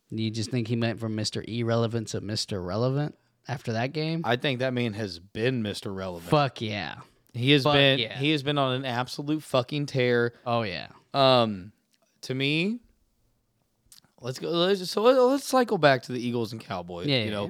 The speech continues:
Speaker 1: yeah. Yep.
Speaker 2: Eagles at Cowboys. Cowboys are minus three and a half favorite, over under fifty-two and a half. I'm telling you right now, this is gonna be a defensive game.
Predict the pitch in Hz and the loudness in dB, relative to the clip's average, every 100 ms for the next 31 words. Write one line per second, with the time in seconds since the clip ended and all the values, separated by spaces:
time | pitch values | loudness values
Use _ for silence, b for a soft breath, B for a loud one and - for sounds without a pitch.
0 | 233 - 202 - 135 139 170 170 170 143 | -8 -10 -10 -4 0 2 2 2 4 4
1 | 127 123 123 117 - 113 113 117 120 120 | 6 4 2 0 -2 -2 0 -2 -2 -2
2 | 113 113 120 117 123 117 117 113 117 104 | -2 -4 -4 -4 -2 -2 -4 -4 -4 -2
3 | 101 104 - 104 104 101 95 104 92 95 | -4 -6 -4 -4 -4 -6 -8 -10 -12 -12
4 | - 95 87 87 85 - - _ _ _ | -10 -8 -10 -10 -12 -12 -18 _ _ _
5 | _ _ _ _ _ _ 104 107 143 135 | _ _ _ _ _ _ -4 2 2 2
6 | 120 127 139 131 135 165 202 _ _ _ | 0 0 0 0 0 -2 -8 _ _ _
7 | _ - 120 135 143 139 139 127 127 113 | _ -4 0 0 0 0 2 4 2 4
8 | 113 120 104 104 98 87 73 67 | 0 -2 -6 -8 -10 -12 -14 -20